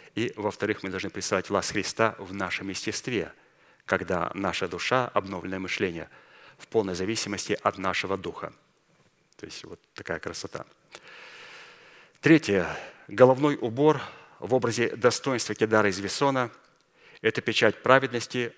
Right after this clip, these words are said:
служащая перед Богом доказательством принадлеж-, принадлежности человека к святыне Господней. Исход двадцать восемь, тридцать шесть, тридцать восемь. «И сделай полированную дощечку из чистого золота, и вырежь на ней, как вырезывают на печати святыни Господня.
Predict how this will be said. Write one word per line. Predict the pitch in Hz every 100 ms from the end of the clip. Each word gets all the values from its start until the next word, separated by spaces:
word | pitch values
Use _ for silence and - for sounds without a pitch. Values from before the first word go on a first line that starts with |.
| -
служащая | - 123 104 - 104
перед | - 104
Богом | 95 127 113
доказательством | 110 117 101 117 107 92 101 87 - _
принадлеж-, | 110 110 110 104 110 -
принадлежности | - 101 107 113 101 -
человека | 95 104 98 117 120
к | -
святыне | - 98 - 101 98 -
Господней. | 101 95 - 107 87 78 - _ _ _ _ - - -
Исход | 123 - 143
двадцать | 98 113 - 110
восемь, | 113 131 117
тридцать | 107 107 101
шесть, | - 123 -
тридцать | 107 104 104
восемь. | 110 95 95 85 _ _ _ _ - - - -
«И |
сделай | 107 98 139 147 139
полированную | 120 117 117 120 117 113
дощечку | 113 - 117 - 107
из | 92
чистого | - 107 107 107
золота, | 107 95 87 92
и | 107
вырежь | 101 123 117 -
на | 117
ней, | 120
как | 113 98
вырезывают | 104 107 104 104 101
на | 104
печати | 110 - 113 107
святыни | - 104 - 101
Господня. | 101 95 - 104 82 76